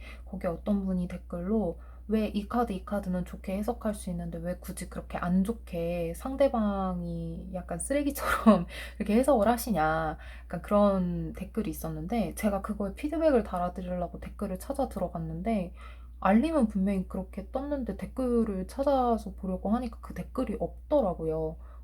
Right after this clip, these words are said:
올리고 나서 바로 삭제를 하신 것 같아요. 그래서 혹시 그분께서 보시고 계시면은,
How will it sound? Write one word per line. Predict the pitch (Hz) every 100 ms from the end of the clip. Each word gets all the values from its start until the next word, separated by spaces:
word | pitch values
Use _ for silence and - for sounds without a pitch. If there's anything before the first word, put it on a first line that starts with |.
| -
올리고 | 208 226 262 185
나서 | 160 160 170
바로 | - 175 175
삭제를 | 233 233 - 254 226 202 202
하신 | 226 285 240
것 | -
같아요. | - - 165 156
그래서 | 160 160 175
혹시 | 208 - 262
그분께서 | 233 202 190 208 196 190 185 -
보시고 | 190 185 196 180
계시면은, | 170 - 170 165 190 240